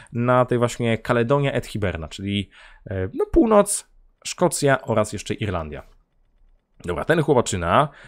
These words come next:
jest, uwaga, no, raczej lepszym dowódcą. No i o, minus cztery to do widzenia, ciebie nie chcemy. Ten chłop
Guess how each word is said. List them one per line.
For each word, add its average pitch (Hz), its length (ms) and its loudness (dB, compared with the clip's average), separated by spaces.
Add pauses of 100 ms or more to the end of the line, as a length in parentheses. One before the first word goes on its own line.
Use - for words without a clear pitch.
(160)
jest, 113 400 0
uwaga, 110 680 0
no, 135 200 2
raczej 139 520 2
lepszym 120 400 0
dowódcą. 98 520 -6
No 120 220 -2
i 123 60 2
o, 117 200 6
minus 101 220 -2
cztery 107 240 0
to 95 120 -4
do 110 140 4
widzenia, 135 560 2 (220)
ciebie 107 200 -6
nie 90 80 -6
chcemy. 160 400 -4
Ten 202 280 -6
chłop 120 520 6